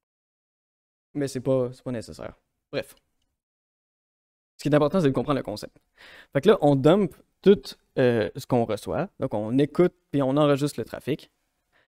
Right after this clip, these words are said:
Puis là, on va commencer à lancer ce tool-là qui s'appelle Air Replay N G. Le moins trois, c'est pour le type d'attaque. Donc, on fait, euh, une attaque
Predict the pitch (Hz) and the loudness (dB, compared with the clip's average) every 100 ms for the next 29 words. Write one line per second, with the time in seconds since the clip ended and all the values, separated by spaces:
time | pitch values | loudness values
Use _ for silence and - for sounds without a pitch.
0 | - - 190 151 131 151 147 139 208 - | -16 0 4 4 4 0 0 0 -2 -2
1 | - 135 143 127 127 - 165 - - 185 | -4 -6 -6 -8 -6 -2 -4 -2 0 2
2 | 147 135 135 - - 110 131 - - 165 | 4 4 4 2 -2 -8 -8 -6 0 2
3 | 160 143 139 139 151 147 127 127 143 214 | 4 4 2 4 4 4 -2 -2 -4 -6
4 | - - _ 139 135 156 180 - 160 196 | -8 -20 _ 2 4 4 4 0 0 0
5 | 135 123 120 123 - 160 127 117 135 175 | 0 0 0 0 0 2 2 -2 -4 -4
6 | 123 123 123 - 147 147 - - _ - | -6 -6 -8 -4 -4 -4 -14 -20 _ -8
7 | 117 117 - - 135 131 - 143 - | -4 -4 -4 -2 0 0 0 -2 -2